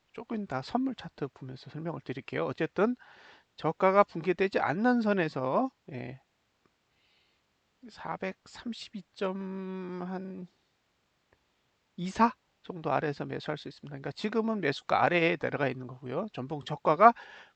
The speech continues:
붕괴되지 않는 요 영역 안에서만 매수가 가능합니다. 자, 그러면 이제 선물로 가보겠습니다. 선물, 예,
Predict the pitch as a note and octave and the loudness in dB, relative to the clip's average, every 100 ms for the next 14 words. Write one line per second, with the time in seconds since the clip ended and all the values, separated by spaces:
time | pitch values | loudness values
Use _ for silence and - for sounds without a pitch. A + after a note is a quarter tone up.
0 | _ - D3 D3+ D3 C#3+ A#2+ A#2+ B2 C#3+ | _ -12 -8 -6 -6 -6 -8 -10 -4 2
1 | F#3 A#2+ E3+ G3+ C3+ A#2+ B2+ - C3+ C#3+ | 2 2 2 2 2 0 -2 -8 -10 -10
2 | B2+ A2+ - B2+ - A#2 B2 B2+ - - | -12 -12 -12 -12 -12 -14 -14 -16 -20 -20
3 | _ _ _ _ _ _ _ _ _ - | _ _ _ _ _ _ _ _ _ -20
4 | C#3 D3 F3 G#3 G#3+ A3 _ _ - - | -18 -12 -8 -8 -10 -14 _ _ -20 -16
5 | D3+ G3+ _ _ - - G#3 G#3 F#3+ C#3 | -16 -18 _ _ -20 -8 -4 -2 -2 -4
6 | C3 - C3 - C#3+ C3+ C#3+ G3+ A3+ _ | -6 -10 -14 -16 -16 -8 -4 -4 -4 _
7 | _ _ _ _ _ _ _ _ _ _ | _ _ _ _ _ _ _ _ _ _
8 | _ _ _ _ _ _ _ _ - - | _ _ _ _ _ _ _ _ -20 -20
9 | - _ _ _ - E3 D3 D#3 C3+ - | -20 _ _ _ -18 -16 -12 -10 -10 -14
10 | _ _ _ _ - A2 | _ _ _ _ -16 -14